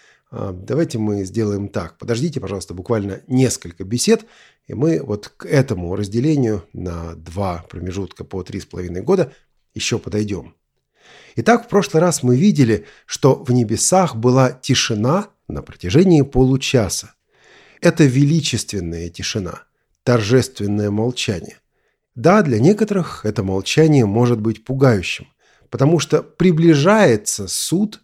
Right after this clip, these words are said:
над землей. Это действительно затишье перед великой вселенской бурей грядущего суда.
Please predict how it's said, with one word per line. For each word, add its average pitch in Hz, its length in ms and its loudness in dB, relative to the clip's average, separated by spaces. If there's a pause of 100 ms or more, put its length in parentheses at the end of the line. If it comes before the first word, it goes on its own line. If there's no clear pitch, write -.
(140)
над 131 200 2
землей. 170 520 4 (720)
Это 165 280 4
действительно 135 800 2
затишье 139 760 0 (120)
перед 151 340 6
великой 143 600 2
вселенской 135 720 2
бурей 135 560 2
грядущего 120 840 2
суда. 120 540 -4